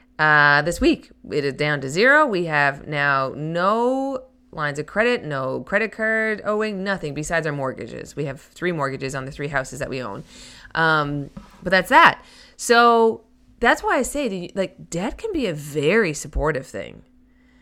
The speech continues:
And so what if I have to pay seven percent for a few months, or maybe for some of you guys it's a few years or what have you?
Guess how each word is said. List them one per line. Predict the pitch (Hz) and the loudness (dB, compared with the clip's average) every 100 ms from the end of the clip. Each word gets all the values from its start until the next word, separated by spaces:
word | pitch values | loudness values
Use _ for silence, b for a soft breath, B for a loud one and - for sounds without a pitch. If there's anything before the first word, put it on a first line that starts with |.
| b b b _ _ _ - | b b b _ _ _ -4
And | 175 175 170 165 | 0 0 0 -2
so | - 202 269 | -2 0 2
what | 208 220 208 - | 4 4 4 2
if | 160 | 0
I | 175 | 0
have | 202 | 0
to | 196 | -4
pay | 180 165 | -6 -6
seven | - 175 214 214 | -4 -2 -4 -6
percent | 180 170 160 185 - | -6 -4 -4 -4 -8
for | - 160 156 151 | -4 -2 0 0
a | |
few | 147 139 | -4 -8
months, | 139 208 240 220 | -2 0 0 -2
or | 175 | -6
maybe | 160 147 | -6 -6
for | 160 | -12
some | - 156 | -10 -6
of | |
you | 156 | -4
guys | 156 151 | -4 -4
it's | 143 | -8
a | 143 | -12
few | 127 | -8
years | 135 220 233 | -4 -2 -2
or | 202 | -2
what | 180 | -6
have | 175 196 | -4 -4
you? | 240 | -4